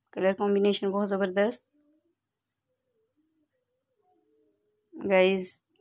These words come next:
वो इस वीडियो को ज़्यादा से ज़्यादा शेयर करें अपने नॉन में, अपने सोशल सर्कल में, अपनी फैमिली फ्रेंड के साथ, ताकि उनको भी न्यू न्यू स्टाइल एंड डिज़ाइन देखने को मिले।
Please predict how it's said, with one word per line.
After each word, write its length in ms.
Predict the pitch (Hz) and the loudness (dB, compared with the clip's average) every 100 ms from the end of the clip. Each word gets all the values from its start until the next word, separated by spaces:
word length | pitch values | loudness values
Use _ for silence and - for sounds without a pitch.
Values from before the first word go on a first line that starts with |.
| _ | _
वो 240 | 190 202 - | -10 -8 -4
इस 200 | 214 - | -6 -4
वीडियो 180 | 233 247 | -2 0
को 100 | 247 | 0
ज़्यादा 240 | 233 226 220 | 0 2 2
से 60 | |
ज़्यादा 240 | 214 208 214 | 0 0 -2
शेयर 280 | 214 202 196 | -2 -2 0
करें 220 | - 262 | 2 2
अपने 440 | 359 269 202 190 | 0 -4 -6 -2
नॉन 260 | 190 190 202 | 0 2 2
में, 140 | 220 | 0
अपने 200 | 240 214 | -2 -2
सोशल 300 | 202 196 196 190 | -2 -4 -6 -4
सर्कल 360 | 196 185 190 | -4 -4 -4
में, 260 | 196 202 214 - _ _ _ _ _ - | 0 2 0 -4 _ _ _ _ _ -20
अपनी 600 | - 202 196 190 190 190 | -8 -4 -2 -2 -2 -2
फैमिली 260 | 190 185 190 | 0 0 -2
फ्रेंड 280 | - 247 269 | -2 -2 -2
के 100 | 240 | 0
साथ, 240 | 226 214 | 4 4
ताकि 460 | 214 208 202 202 202 | 4 -2 0 -2 0
उनको 220 | 196 202 | 0 -2
भी 140 | 196 208 | -2 0
न्यू 140 | 202 | 0
न्यू 140 | 196 202 | 0 -2
स्टाइल 260 | 214 190 | -2 -2
एंड 120 | 196 | 0
डिज़ाइन 280 | 196 190 190 | 0 2 2
देखने 300 | 196 196 208 | 0 -2 -4
को 100 | 196 | -2
मिले। 260 | 202 214 | 0 0